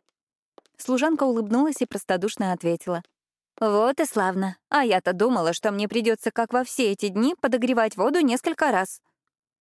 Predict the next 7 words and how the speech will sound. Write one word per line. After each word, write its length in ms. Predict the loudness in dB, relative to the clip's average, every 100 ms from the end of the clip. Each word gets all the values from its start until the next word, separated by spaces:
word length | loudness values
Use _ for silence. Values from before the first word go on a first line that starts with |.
| _ _ _ _
Арабелле 580 | 0 2 2 2 0 0
стало 340 | -4 -4 -2
стыдно, 460 | -4 -4 -4 -2 -4
что 240 | -4 -4
она 220 | -2 -2 -2
своей 340 | -2 0 0
меланхолией 760 | 0 0 -2 -2 0 2 -2